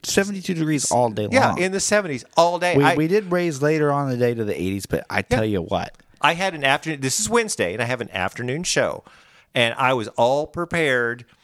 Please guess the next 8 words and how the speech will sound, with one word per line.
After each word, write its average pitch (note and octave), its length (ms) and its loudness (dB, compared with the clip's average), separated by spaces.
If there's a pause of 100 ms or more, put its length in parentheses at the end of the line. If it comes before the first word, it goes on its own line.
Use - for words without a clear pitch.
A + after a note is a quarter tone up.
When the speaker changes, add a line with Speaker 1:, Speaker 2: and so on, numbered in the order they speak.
(960)
Speaker 2:
to C#3 140 2
have B2+ 220 -2
the A#2+ 80 -2
heat D3+ 240 -2
index C#3+ 340 0
'cause A#2+ 200 -4
the, A2 160 -4
uh, A#2 260 -4